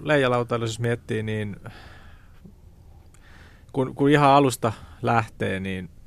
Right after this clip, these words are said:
eikä oikein, eikä varmaan ensimmäisenä, jos et mitään tiedä, niin ei niitä käytettyjä kamoja kannata mennä ostaa suin päin. Niin mä voisin sanoa, että puolella toista tonnilla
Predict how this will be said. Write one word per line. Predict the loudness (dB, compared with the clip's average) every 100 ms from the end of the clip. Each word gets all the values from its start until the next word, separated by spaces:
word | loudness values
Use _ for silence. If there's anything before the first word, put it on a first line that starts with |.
| -20 -10
eikä | -8 -6
oikein, | -2 -2 0
eikä | 0 4
varmaan | 4 6 2 0 0
ensimmäisenä, | 0 0 2 2 2 0
jos | -2
et | -2
mitään | 0 2 2
tiedä, | 2 2 0
niin | 0
ei | 0
niitä | 0 0
käytettyjä | 2 2 0 -4 -4 -2
kamoja | -2 -2 -4
kannata | -6 -8 -8
mennä | -6 -4
ostaa | -4 -6 -6 -8 -8 -10 -20 -20 -20 -20 -18
suin | -4 -2 -2
päin. | -4 -4 -6
Niin | -8
mä | -12 -4
voisin | 0 0
sanoa, | 2 2
että | 2 2 0 -2
puolella | 0 4 4 4
toista | 0 -2 -2 -8 -10 -20 -8
tonnilla | -4 -2 -4 -4 -4 -6